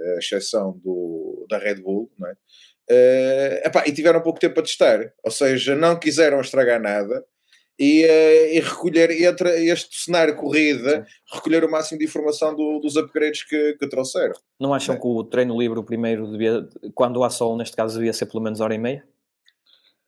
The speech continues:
Speaker 1: Epá, eu não, eu, eu tô como o Hamilton. O Hamilton disse uma, uma coisa que eu, eu, eu
Speaker 2: Não,
Speaker 1: acho que
Speaker 2: até,
Speaker 1: ele tem
Speaker 2: até
Speaker 1: razão.
Speaker 2: por causa desta situação do, dos upgrades. Nem estava a pensar porque eles,
Speaker 1: Eles
Speaker 2: até porque eles
Speaker 1: chegam,
Speaker 2: conhecem, né? É a
Speaker 1: eles
Speaker 2: mesma
Speaker 1: chegam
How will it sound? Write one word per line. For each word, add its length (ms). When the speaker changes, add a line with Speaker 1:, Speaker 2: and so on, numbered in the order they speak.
Speaker 1:
Epá, 240
eu 140
não, 160
eu, 300
eu 320
tô 160
como 240
o 60
Hamilton. 360
O 120
Hamilton 340
disse 200
uma, 280
uma 220
coisa 380
que 140
eu, 180
eu, 200
eu 160
Speaker 2:
Não, 60
Speaker 1:
acho 100
que 60
Speaker 2:
até, 100
Speaker 1:
ele 80
tem 80
Speaker 2:
até 80
Speaker 1:
razão. 160
Speaker 2:
por 80
causa 260
desta 240
situação 500
do, 200
dos 200
upgrades. 380
Nem 80
estava 160
a 60
pensar 260
porque 280
eles, 120
Speaker 1:
Eles 160
Speaker 2:
até 40
porque 120
eles 100
Speaker 1:
chegam, 120
Speaker 2:
conhecem, 640
né? 240
É 20
a 40
Speaker 1:
eles 100
Speaker 2:
mesma 80
Speaker 1:
chegam 240